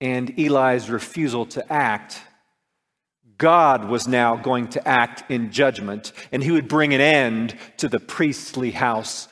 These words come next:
of Eli. But God was raising up a new prophet who would be faithful and obedient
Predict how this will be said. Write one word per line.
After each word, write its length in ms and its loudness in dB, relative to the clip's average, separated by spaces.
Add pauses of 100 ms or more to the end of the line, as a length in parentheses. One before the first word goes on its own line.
(140)
of 160 -2
Eli. 540 -6 (1800)
But 120 -10
God 320 2
was 480 -10 (680)
raising 360 0
up 160 0
a 40 -4
new 200 -2
prophet 580 -8 (960)
who 100 -6
would 120 -4
be 100 -4
faithful 760 -4 (300)
and 120 -6
obedient 720 -6